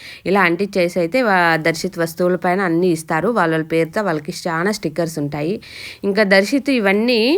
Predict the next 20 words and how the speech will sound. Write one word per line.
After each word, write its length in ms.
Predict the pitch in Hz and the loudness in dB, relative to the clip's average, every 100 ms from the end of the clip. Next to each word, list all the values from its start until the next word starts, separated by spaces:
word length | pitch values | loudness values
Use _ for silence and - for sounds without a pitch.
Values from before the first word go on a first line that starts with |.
| 508 - - - _ | -2 -14 -20 -20 _
స్కూల్లో 360 | - - 262 269 | -10 0 4 6
చేసిన 340 | 254 214 226 | 4 2 4
యాక్టివిటీస్ 720 | 220 190 190 196 214 185 165 175 240 359 - - - | 4 2 2 0 2 0 0 0 0 -2 -8 -16 0
నాకైతే 460 | 190 220 214 214 320 | 2 4 2 0 0
ఒకటి 320 | 226 196 208 | 0 0 0
నచ్చిందండి, 520 | 202 180 240 208 185 220 | 0 0 0 2 2 2
ఇదైతే 400 | 202 208 196 254 254 | 2 2 2 0 -2
చాలా 420 | - 190 190 247 262 | 2 6 6 6 6
బాగా 280 | 226 202 | 4 2
నచ్చింది. 440 | 190 175 - 170 214 | 0 -2 -2 -2 0
దర్శిత్ 480 | 180 180 185 220 214 | 2 0 2 -2 0
వాళ్ళ 240 | 262 180 180 | 2 2 2
ఫ్రెండ్ 300 | 175 170 180 | 0 0 0
ఉన్నారు 320 | 160 165 165 | 0 0 0
చూడు 160 | 165 165 | 0 0
అమ్మాయి, 460 | 156 160 170 170 302 403 - - - - | 0 0 0 0 -2 -6 -14 -18 -20 -6
ఇది 240 | 180 190 254 202 | -2 2 0 0
కొరియా 400 | - 214 233 240 214 185 165 151 | 2 4 4 4 6 6 4 2
లెటర్స్ 400 | 160 180 185 233 226 | 2 4 4 2 2
అనమాట. 360 | 185 165 160 | 2 2 0